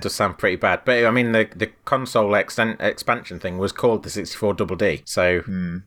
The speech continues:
Speaker 1: there we go. That is
Speaker 2: S-
Speaker 1: what it is. Supposed to come out with, for the sixty-four double D, and that was why it was quite an ambitious thing, and also why it used the expansion pack. The expansion pack gives some,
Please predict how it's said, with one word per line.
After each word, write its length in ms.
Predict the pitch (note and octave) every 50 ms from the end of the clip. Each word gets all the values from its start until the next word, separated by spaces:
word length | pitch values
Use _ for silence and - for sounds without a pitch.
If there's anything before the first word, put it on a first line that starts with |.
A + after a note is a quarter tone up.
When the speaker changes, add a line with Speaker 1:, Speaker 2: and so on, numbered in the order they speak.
| _ _ _ _
Speaker 1:
there 180 | G#2+ G2 F#2+
we 60 | F2+ E2+
go. 240 | G2+ F#2+ E2 C#2+ -
That 160 | - F#2+ F2+
is 140 | E2+ F2+ E2+
Speaker 2:
S- 60 | -
Speaker 1:
what 120 | G2 F#2 F2
it 60 | - -
is. 120 | G#2 A2+ -
Supposed 260 | - _ F#3 F#3+ -
to 40 | -
come 100 | - D#3+
out 120 | C#3 C3 -
with, 260 | A2+ G#2 - - - - _
for 100 | - -
the 60 | G#2+
sixty-four 400 | - - A#2+ - - - G#2+ G#2
double 180 | - G2+ F#2 F2+
D, 160 | - G2 F#2+
and 120 | F#2+ F#2+ G2+
that 120 | G#2 E2 F2
was 120 | F#2 -
why 240 | - G#2 G2+ G2 G2
it 280 | G2 F#2+ G2 - - F#2
was 80 | F2+ -
quite 180 | - - G#2 -
an 60 | E2+
ambitious 440 | F2+ F2 - G2+ F#2 - - E2 -
thing, 240 | - E2+ E2+ E2+ -
and 300 | - F#2 F#2+ G2 G2 G2+ -
also 260 | A2+ A2 G#2+ - A2
why 220 | G2 F#2+ G2+ G2 G2
it 80 | E2+
used 160 | E2 F#2 E2+ -
the 60 | F2+
expansion 440 | - - - G2 F#2 F2 - G2 F2
pack. 260 | - G#2 G#2+ - - -
The 120 | - A2+
expansion 500 | A#2 - - - - C3+ C3 A2 - A2
pack 260 | A2 - A2+ - - -
gives 220 | G#2 G2 F2+ -
some, 460 | - - - F#2 F2+ E2+ E2+ E2 -